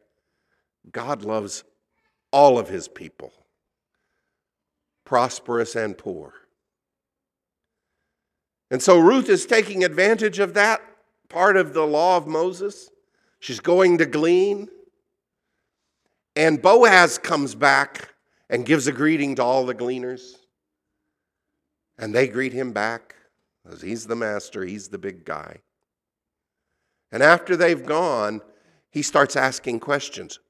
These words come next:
"Who was that girl?" about Ruth. And he gets the story of her. She's, she's kind of known in the village as this Moabite woman who came back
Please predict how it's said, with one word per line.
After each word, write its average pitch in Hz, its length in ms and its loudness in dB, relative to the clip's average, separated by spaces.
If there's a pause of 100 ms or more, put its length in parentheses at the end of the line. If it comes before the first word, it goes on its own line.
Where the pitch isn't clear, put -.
(100)
"Who 330 200 -10
was - 380 -18
that 196 300 -16
girl?" - 320 -20 (1400)
about 90 340 -4
Ruth. 82 320 -10 (440)
And 98 80 -16
he 95 40 -14
gets 123 220 -14
the - 100 -20
story 107 480 -8
of 95 120 -10
her. 95 380 -10
She's, - 380 -20 (760)
she's - 240 -16
kind 117 280 -2
of 101 100 -8
known 110 340 -4
in 107 140 -4
the 107 80 -6
village 98 460 -6
as 82 180 -14
this 95 240 -12
Moabite 208 580 -8
woman 165 360 -10
who 98 120 -16
came 160 360 -16
back 156 400 -14